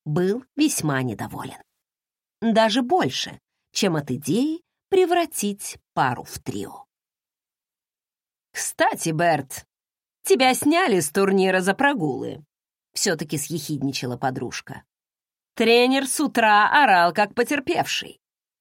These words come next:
«Переживёт», равнодушно бросил тот. Едва Альма отошла, как он опёрся ладонью о полку над моей головой и с белозубой улыбкой проворковал:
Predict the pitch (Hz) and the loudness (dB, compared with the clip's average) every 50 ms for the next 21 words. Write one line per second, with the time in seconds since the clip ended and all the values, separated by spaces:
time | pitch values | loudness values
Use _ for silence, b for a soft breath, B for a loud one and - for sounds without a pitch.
0 | _ _ _ _ _ _ _ _ _ _ _ _ _ - 254 240 240 233 214 220 | _ _ _ _ _ _ _ _ _ _ _ _ _ 2 2 4 4 4 2 2
1 | 247 240 247 247 190 135 - - - _ _ _ _ _ _ _ _ _ _ _ | 2 2 2 2 0 0 -4 -10 -20 _ _ _ _ _ _ _ _ _ _ _
2 | _ - 262 269 - 175 147 135 131 143 131 - - - 127 123 131 120 123 - | _ -2 0 0 2 0 0 -2 -2 -4 -6 -6 -4 -6 -6 -6 -6 -6 -6 -8
3 | - - - - - 82 - _ - - _ _ _ _ _ _ _ _ _ _ | -8 -10 -12 -12 -14 -14 -14 _ -20 -20 _ _ _ _ _ _ _ _ _ _
4 | _ _ _ _ _ _ _ _ _ _ _ _ _ _ - 156 156 190 190 190 | _ _ _ _ _ _ _ _ _ _ _ _ _ _ -6 -2 2 2 2 2
5 | 220 359 440 - - 156 151 147 135 131 120 113 - 117 120 - - - - 170 | 2 0 0 0 0 0 0 0 0 -2 -4 -6 -6 -8 -8 -8 -6 -4 -4 -4
6 | 262 370 - _ _ _ _ _ _ _ _ _ _ _ - 269 269 - 302 320 | -4 -6 -8 _ _ _ _ _ _ _ _ _ _ _ 0 0 2 4 4 4
7 | 330 330 - - 403 440 403 - - 339 311 302 285 233 226 247 233 220 208 190 | 2 2 2 2 2 2 0 -2 -2 0 2 2 2 2 2 2 2 2 2 0
8 | 208 - - 202 185 - _ - 196 196 180 151 147 - 156 139 135 131 139 143 | 0 0 -2 -4 -6 -6 _ 0 0 2 2 0 -2 -4 -4 -4 -2 -2 -2 -2
9 | 139 131 131 131 - 139 - 117 104 - - 139 123 190 285 349 - _ _ _ | -2 -2 -4 -6 -6 -6 -8 -8 -8 -8 -6 -4 -4 -4 -4 -4 -8 _ _ _
10 | _ _ _ _ _ _ _ _ - 415 403 370 311 254 220 247 226 214 202 190 | _ _ _ _ _ _ _ _ 0 2 2 2 2 2 2 2 4 2 2 2
11 | 165 165 143 139 131 - - 110 117 110 131 196 220 - - - - 254 262 - | 0 -2 -2 -2 -4 -4 -4 -6 -4 -2 -2 -4 -4 -6 -12 -12 -10 -10 -10 -12
12 | _ _ _ _ _ _ - 349 302 196 143 131 135 - - - - 143 - - | _ _ _ _ _ _ -4 -2 -2 -2 -4 -6 -8 -8 -10 -10 -10 -10 -12 -12
13 | - - | -14 -18